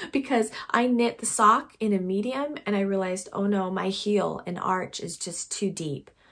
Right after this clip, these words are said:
So I needed to go a size up. How she measures for the pattern is spot on, but if you have a high arch, you do need to go up a size.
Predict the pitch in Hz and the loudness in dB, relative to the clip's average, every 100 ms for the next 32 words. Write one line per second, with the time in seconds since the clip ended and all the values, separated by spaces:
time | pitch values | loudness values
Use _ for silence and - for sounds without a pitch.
0 | _ _ _ - - 175 156 - 180 185 | _ _ _ -4 0 0 0 -2 -2 -2
1 | 180 165 165 170 156 - 151 147 156 143 | -4 -6 -6 -6 -4 -4 -4 -6 -6 -6
2 | - - - - - 226 226 - 247 226 | -6 -14 -20 -20 -4 0 2 2 2 2
3 | 190 180 214 262 269 240 214 - 175 190 | 2 2 0 -2 -4 -6 -4 0 0 0
4 | 220 220 156 - - - 180 165 - 160 | -2 -4 -4 -2 -2 -2 -4 -4 -6 -8
5 | 147 139 143 _ _ _ - 208 170 - | -6 -6 -8 _ _ _ -4 0 0 -2
6 | - - _ - 190 214 202 196 185 165 | -12 -20 _ -6 -4 -2 0 0 0 -2
7 | 170 160 139 - - 156 - 175 175 165 | -4 -4 -6 -8 -8 -8 -6 -4 -4 -6
8 | 156 156 139 143 143 82 - 147 - | -6 -4 -4 -6 -8 -10 -14 -16 -20